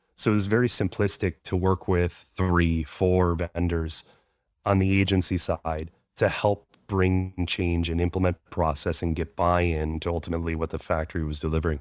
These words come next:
Campari on the other side was much more complex, right? Many more agencies,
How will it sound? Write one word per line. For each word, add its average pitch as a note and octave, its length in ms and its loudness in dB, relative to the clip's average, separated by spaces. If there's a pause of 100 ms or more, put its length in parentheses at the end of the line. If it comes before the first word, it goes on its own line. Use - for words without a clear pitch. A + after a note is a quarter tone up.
(120)
Campari B2 460 4
on G#2+ 80 4
the G2+ 100 4
other B2 180 4
side E2+ 380 -2 (260)
was G#2+ 160 -4
much G2 300 2
more F#2 160 4
complex, - 720 -6
right? F2 240 0
Many G2+ 380 6
more G2 240 6
agencies, F2+ 760 0